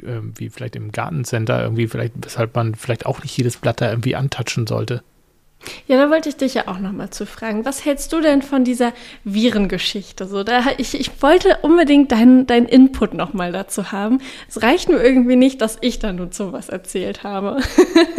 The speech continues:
Speaker 1: Ja, ich
Speaker 2: Du
Speaker 1: hab
Speaker 2: hast ja nun die Folge auch gehört.
Speaker 1: Ja, ja, ja, ja.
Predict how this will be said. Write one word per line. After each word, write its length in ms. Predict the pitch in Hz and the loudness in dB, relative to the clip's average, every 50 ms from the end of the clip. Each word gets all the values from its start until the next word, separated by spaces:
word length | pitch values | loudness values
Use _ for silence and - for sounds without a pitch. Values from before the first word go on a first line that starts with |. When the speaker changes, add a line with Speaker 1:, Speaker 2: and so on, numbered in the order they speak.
| 330 - - - - - - - - | 0 0 -2 -6 -20 -20 -20 -10 -4
Speaker 1:
Ja, 140 | - 135 - - | -2 -2 0 0
ich 140 | 139 120 | -2 0
Speaker 2:
Du 60 | 165 156 | 2 4
Speaker 1:
hab 60 | - | 4
Speaker 2:
hast 140 | 262 - - | 4 2 2
ja 80 | 302 285 | 4 4
nun 180 | 285 277 277 | 6 6 6
die 100 | 277 269 | 4 2
Folge 360 | - - 277 262 262 254 - - | 0 0 2 2 2 2 0 0
auch 180 | 208 202 190 - | -2 -6 -6 -8
gehört. 420 | - 202 185 190 208 214 208 214 | -10 -10 -8 -8 -10 -10 -8 -4
Speaker 1:
Ja, 240 | - 139 131 110 110 | -2 0 0 0 0
ja, 260 | 123 156 165 131 113 120 | 0 0 -2 -2 -4 -6
ja, 180 | 123 123 113 | -8 -6 -4
ja. 260 | 120 143 160 - - | -2 -2 -4 -4 -6